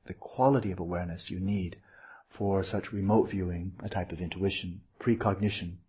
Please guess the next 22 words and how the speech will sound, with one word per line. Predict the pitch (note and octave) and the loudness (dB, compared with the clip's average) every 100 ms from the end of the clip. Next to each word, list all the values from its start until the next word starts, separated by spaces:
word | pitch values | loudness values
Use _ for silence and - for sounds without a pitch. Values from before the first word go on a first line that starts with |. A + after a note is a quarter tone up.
| _ | _
a | - | -6
type | G#2 G2 | 0 0
of | F#2+ | 0
intuition, | G2 F#2+ F2 - G2 - _ - - - | -2 -2 -6 -8 -12 -14 _ -20 -20 -18
to | - A2+ | 0 2
arise | G2 A2+ A#2 F#2+ - | 6 6 6 4 0
and | G2 | -6
to | F#2+ | -2
be | F#2+ - | 0 4
accurate, | C#3 - F2+ - - _ _ _ - | 4 2 -6 -8 -18 _ _ _ -10
he | G2 | -6
said, | - F#2+ F2+ | 0 0 0
your | F2+ | -2
mind | F#2 F#2 | -2 -2
must | F2+ - | -4 -6
be | |
very | E2+ E2+ | -8 -8
calm, | F2 - G2 C3 F3 - _ _ _ _ _ _ _ _ _ _ _ | -10 -6 -6 -4 -8 -14 _ _ _ _ _ _ _ _ _ _ _
must | G2+ | -10
be | - | -4
very | E2+ E2+ | -2 -2
stable | - - E2 A#2+ D#3 | -4 -6 -6 -6 -10